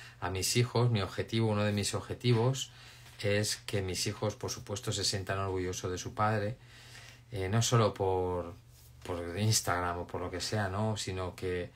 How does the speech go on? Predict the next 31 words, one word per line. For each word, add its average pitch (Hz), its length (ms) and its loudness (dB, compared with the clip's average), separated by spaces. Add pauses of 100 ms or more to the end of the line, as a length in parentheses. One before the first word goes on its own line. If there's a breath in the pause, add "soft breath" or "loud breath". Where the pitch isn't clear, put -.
(360 loud breath)
que 95 100 -4
puedas 117 320 4
aportar 107 460 2
algo 104 280 2
a 98 60 4
la 95 80 0
sociedad 95 420 -2
y, 135 60 4
por 101 160 -2
supuesto, - 360 -2
aportarles 95 640 -2
algo 92 300 0
a 92 80 0
ellos 107 400 -2 (340 loud breath)
y 95 120 -6
que 98 180 -2
ellos 107 300 0
el 101 80 0
día 101 140 0
de 101 40 0
mañana, 95 440 -2
pues, 90 180 -6
puedan 95 320 -2
sentirse 92 480 -4
orgullosos 87 500 -2
de 85 60 -4
sus 82 180 -8
padres, 92 500 -4 (720 loud breath)
eh, 90 600 -2
haciéndolo 101 440 -2
como, 92 220 -2